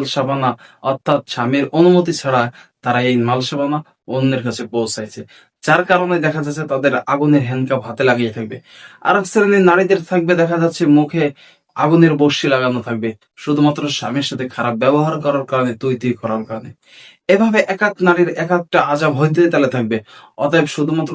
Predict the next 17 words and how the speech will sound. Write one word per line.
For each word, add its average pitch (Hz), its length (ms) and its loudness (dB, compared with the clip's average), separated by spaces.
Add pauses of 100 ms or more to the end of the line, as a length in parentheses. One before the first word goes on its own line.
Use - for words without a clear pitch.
(100)
ওই 156 60 -2 (100)
স্বামীদের 165 540 0
ব্যবহারের 151 440 2 (100)
সাথে, 147 240 0 (160)
অর্থাৎ 143 220 -4 (100)
স্বামীর 139 400 -2
সাথে 147 160 -4 (100)
খারাপ 135 240 0
ব্যবহার 147 340 0
কারণেই 156 320 -2 (360)
এই 120 160 -2
আযাবগুলো 131 480 2
হবে। 107 180 -6 (460)
অতএব 151 280 0 (100)
দেখা 156 200 2
যাচ্ছে 156 280 -4
কি, 147 60 2